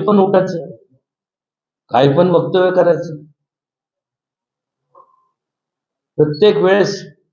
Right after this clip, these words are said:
मग त्याच्यावरती कारवाई केली जाईल.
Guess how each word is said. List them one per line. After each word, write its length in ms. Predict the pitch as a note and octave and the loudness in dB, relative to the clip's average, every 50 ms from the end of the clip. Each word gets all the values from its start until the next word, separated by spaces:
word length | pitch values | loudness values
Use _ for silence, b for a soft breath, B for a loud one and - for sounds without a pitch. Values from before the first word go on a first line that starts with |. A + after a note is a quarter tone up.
| _ _ _ _ _ _ _ _ _ _ _ _ _ _ _ _ _ - | _ _ _ _ _ _ _ _ _ _ _ _ _ _ _ _ _ -2
मग 240 | D3 E3 F3 D#3 - - - - - - - _ _ _ _ _ _ _ _ _ _ _ _ _ _ _ _ _ _ - | 0 0 0 0 -2 -6 -10 -14 -18 -20 -20 _ _ _ _ _ _ _ _ _ _ _ _ _ _ _ _ _ _ -8
त्याच्यावरती 400 | C3 B2+ D3 D3+ D3 C#3+ D#3 D#3 | -4 -2 -2 -2 0 -2 -2 0
कारवाई 340 | D3+ C#3+ C#3 C3+ C#3 D3+ D3+ | 0 0 2 2 2 2 2
केली 320 | D3+ D3 D3 C#3 C#3 C#3 C#3 | 0 0 -2 -2 -2 -4 -4
जाईल. 300 | C3+ C3 B2+ A#2+ - | -6 -6 -8 -10 -12